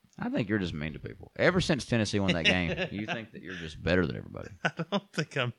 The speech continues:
Speaker 2: better.
Speaker 1: When did you become this misogynist,
Speaker 2: <laughs>
Speaker 1: prejudiced,
Speaker 2: No.
Speaker 1: terrible human being?
Speaker 2: No.
Speaker 1: If I could
Speaker 2: I'm neither one of those things.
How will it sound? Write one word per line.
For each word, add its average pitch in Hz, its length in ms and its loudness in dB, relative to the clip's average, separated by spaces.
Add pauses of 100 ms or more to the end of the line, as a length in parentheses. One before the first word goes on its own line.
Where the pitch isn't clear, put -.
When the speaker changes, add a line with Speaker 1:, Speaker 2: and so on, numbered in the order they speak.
Speaker 2:
better. 120 140 4
Speaker 1:
When 214 160 4
did 151 160 0
you 143 100 4
become 113 540 2
this - 420 -2 (300)
misogynist, 101 960 0 (580)
Speaker 2:
<laughs> 170 840 2
Speaker 1:
prejudiced, 104 760 6
Speaker 2:
No. 160 560 4 (240)
Speaker 1:
terrible 110 400 8
human 101 240 6
being? 143 140 4
Speaker 2:
No. 123 440 4 (140)
Speaker 1:
If 104 160 0
I 151 140 10
could 156 100 6
Speaker 2:
I'm 160 200 10
neither 175 200 10
one 165 140 8
of 151 40 8 (100)
those 127 120 0
things. 113 460 -4